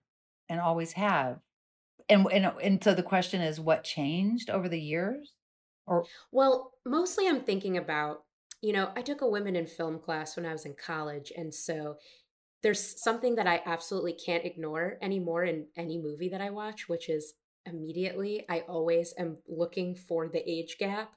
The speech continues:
Speaker 2: between the male lead
Speaker 1: Right.
Speaker 2: and the, and the female lead.
Speaker 1: Right.
Speaker 2: And so I just imagine watching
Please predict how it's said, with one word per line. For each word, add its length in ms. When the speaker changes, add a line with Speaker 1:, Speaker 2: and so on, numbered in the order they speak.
Speaker 2:
between 560
the 100
male 420
lead 320
Speaker 1:
Right. 300
Speaker 2:
and 240
the, 400
and 160
the 80
female 520
lead. 420
Speaker 1:
Right. 280
Speaker 2:
And 260
so 560
I 100
just 320
imagine 800
watching 600